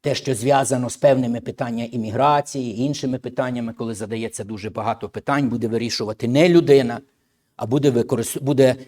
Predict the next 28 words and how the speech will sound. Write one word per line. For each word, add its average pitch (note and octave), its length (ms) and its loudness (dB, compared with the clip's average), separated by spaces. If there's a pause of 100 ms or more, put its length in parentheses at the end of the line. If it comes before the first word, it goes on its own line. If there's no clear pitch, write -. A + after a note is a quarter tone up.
(140)
говорити C3 480 4
жінка. E3+ 440 4
Подивіться A#2+ 520 -2
вдома, C#3 360 4
подивіться A#2 380 -4
також - 340 -8 (340)
минулу B2 340 2
мою A#2 220 -2
передачу, C#3+ 520 0
я C3+ 40 0
думаю, C3 280 -2
я B2 140 -4 (180)
розказував A#2+ 680 -6
про A2+ 140 -10
це A#2 200 -8
вже G#2+ 140 -10
більш G#2 260 -12
так - 180 -14
широко. C3 500 0
Зараз G#2+ 240 -6
весь, - 300 -10 (600)
багато D3 420 4
хто D3+ 180 0
говорить: C#3 320 0
це B2+ 100 0
перше E3+ 560 6
в G#2+ 40 -4
історії A#2+ 760 6